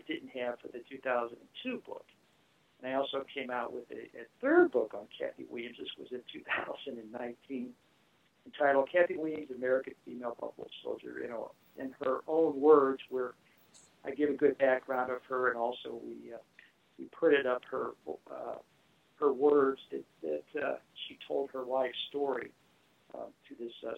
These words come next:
Saint Louis, uh, newspaper man at the Saint Louis Daily Times.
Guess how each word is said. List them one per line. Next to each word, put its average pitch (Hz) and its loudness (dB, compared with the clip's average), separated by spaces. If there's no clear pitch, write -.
Saint 135 -8
Louis, 120 -10
uh, - -16
newspaper 127 -8
man 104 -18
at 107 -18
the - -16
Saint 113 -12
Louis 110 -10
Daily 113 -10
Times. 123 -14